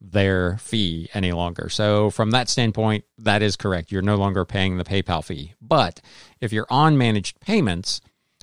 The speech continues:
all of eBay's final value fees now reflect the additional thirty cents a transaction plus whatever percentage they added to their old final value fee. So if it was twelve percent,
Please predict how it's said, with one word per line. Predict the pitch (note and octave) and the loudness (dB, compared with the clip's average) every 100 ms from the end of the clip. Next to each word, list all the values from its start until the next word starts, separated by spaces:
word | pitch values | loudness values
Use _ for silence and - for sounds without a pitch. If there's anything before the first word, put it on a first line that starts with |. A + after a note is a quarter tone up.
| _ _ | _ _
all | - C3 F3 E3 | 6 8 8 6
of | C3+ | 4
eBay's | - B2 B2+ G#2 F#2 F2+ F2+ - | 0 0 4 4 2 0 -2 -2
final | G2 F#2+ F2+ | 0 0 2
value | C3 F#3+ D3 | 2 4 4
fees | A#2+ F#2+ F2 F2 E2+ - | 2 -2 -2 -2 -4 -4
now | G#2+ G#2+ A#2 C3+ | 0 2 4 4
reflect | C3 B2 - G2+ G2 - - - _ - | 2 0 0 2 2 0 -16 -20 _ -4
the | G#2+ G2+ - | 0 0 0
additional | A2+ A#2 C3+ D3 B2+ B2 B2+ B2 _ _ _ _ - | 0 2 2 2 4 4 4 0 _ _ _ _ 4
thirty | A#2+ A#2+ | 6 6
cents | A2+ A2+ A2+ - | 6 6 6 2
a | A2+ | 0
transaction | B2+ A#2+ A2 G2+ - A2 G#2+ G#2+ | 2 4 4 4 2 2 2 0
plus | - G#2 G#2 - - - | 0 2 4 2 -4 -6
whatever | B2 G#2+ G2+ G#2+ | 0 2 2 0
percentage | - G#2+ - G#2+ G2+ F2+ F#2+ | 0 0 2 4 4 2 0
they | F#2 | 0
added | - G#2+ G2+ F#2+ | 2 4 4 2
to | - G#2+ | 0 2
their | G2 F#2 | 2 2
old | B2+ C#3+ B2+ A#2 G2 | 4 6 6 4 0
final | G2+ G#2 F#2 | 2 2 4
value | G#2 A2 F#2 | 4 4 2
fee. | F2+ D#2+ | -2 -4
So | - | 0
if | F#2+ | 0
it | F2+ - | -2 -4
was | F#2+ - | -4 -2
twelve | - A2+ G2+ | 2 4 4
percent, | - F#2+ G2+ G2 F#2 | 0 0 2 0 -2